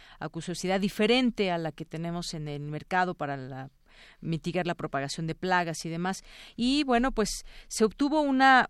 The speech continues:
producción de jitomate, que ese es finalmente el resultado, de alta calidad, comercializable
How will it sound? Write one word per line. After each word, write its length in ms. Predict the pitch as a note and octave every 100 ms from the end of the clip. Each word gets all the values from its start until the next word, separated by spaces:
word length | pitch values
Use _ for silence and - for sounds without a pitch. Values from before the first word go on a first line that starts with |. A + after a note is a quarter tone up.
| -
producción 480 | G3+ F#3+ F#3+ - A3+
de 60 |
jitomate, 640 | A#3 - - F#3+ F#3 - G3+
que 140 | F3+
ese 120 | F3+
es 160 | F#3 -
finalmente 540 | - F#3 F3 F3+ E3+
el 80 | F3
resultado, 600 | E3 - F3 - F3 F#3
de 180 | - F#3+
alta 300 | A3+ C4+ C4
calidad, 580 | - F3 D#3+ D#3+ F3+ G#3+ -
comercializable 1160 | G3 F3+ E3 - F3 E3+ - G#3 G3+ G3+ G#3+